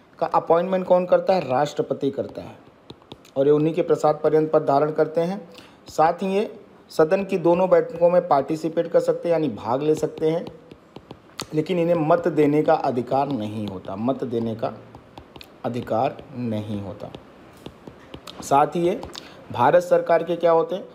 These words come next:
भारत सरकार के कानूनी सलाहकार होते हैं, कानूनी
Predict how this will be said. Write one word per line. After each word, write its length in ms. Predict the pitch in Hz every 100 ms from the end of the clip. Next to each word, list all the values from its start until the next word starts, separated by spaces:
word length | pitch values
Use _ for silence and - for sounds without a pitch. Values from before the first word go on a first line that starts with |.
| - - -
भारत 340 | 110 131 165
सरकार 420 | 170 160 - 147 143
के 160 | - 196 - - - -
कानूनी 440 | 143 139 139 143 165
सलाहकार 600 | - 127 120 117 120 113
होते 260 | 104 98 110
हैं, 160 | 95 - - - -
कानूनी 480 | 117 117 117 131